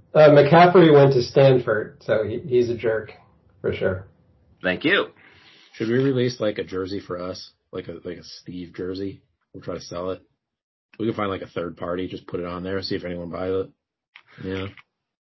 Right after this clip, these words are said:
Speaker 2: I would like that as a Christmas present if you don't get me a Young Wei Koo jersey, Alex.
Speaker 3: Okay.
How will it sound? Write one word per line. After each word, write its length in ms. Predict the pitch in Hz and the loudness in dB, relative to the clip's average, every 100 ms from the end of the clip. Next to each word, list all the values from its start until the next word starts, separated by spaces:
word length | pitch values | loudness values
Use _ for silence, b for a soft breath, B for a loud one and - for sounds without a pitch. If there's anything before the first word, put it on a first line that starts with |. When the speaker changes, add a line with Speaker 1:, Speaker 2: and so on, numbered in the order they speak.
| - | 0
Speaker 2:
I 80 | 107 | 4
would 100 | 110 | 4
like 200 | 110 113 | 4 2
that 120 | 107 | 2
as 120 | 98 | 2
a 20 | |
Christmas 320 | - 110 117 | -2 -4 -4
present 360 | - 113 110 107 | 0 2 2 -2
if 80 | 101 | -2
you 60 | |
don't 220 | 101 101 98 | 0 0 0
get 100 | 87 | -2
me 140 | 98 | 0
a 20 | |
Young 240 | 95 98 98 | 0 0 0
Wei 100 | 95 | 0
Koo 220 | 101 95 | 0 0
jersey, 340 | 87 85 82 | -2 -4 -4
Alex. 400 | 80 85 85 - - _ _ _ _ _ | -4 -4 -6 -14 -18 _ _ _ _ _
Speaker 3:
Okay. 400 | - 90 92 87 | -12 -12 -10 -12